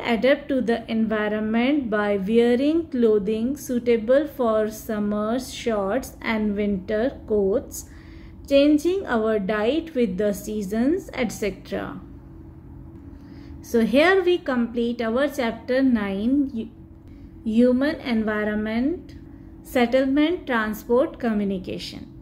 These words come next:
If you have any doubt or query, you can ask me in the comment section below. Also, you can find the links to other lessons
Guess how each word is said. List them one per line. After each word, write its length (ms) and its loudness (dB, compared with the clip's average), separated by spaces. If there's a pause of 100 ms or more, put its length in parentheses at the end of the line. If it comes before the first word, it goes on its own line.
(460)
If 240 2
you 180 6
have 280 2
any 340 0
doubt 360 2
or 100 -2
query, 460 -2
you 240 2
can 240 -4
ask 340 -2
me 220 0
in 100 6
the 140 0
comment 420 -2
section 520 -4
below. 520 -2 (340)
Also, 380 2
you 240 4
can 260 0
find 440 -4
the 100 -2
links 400 -2
to 180 2
other 280 2
lessons 640 -4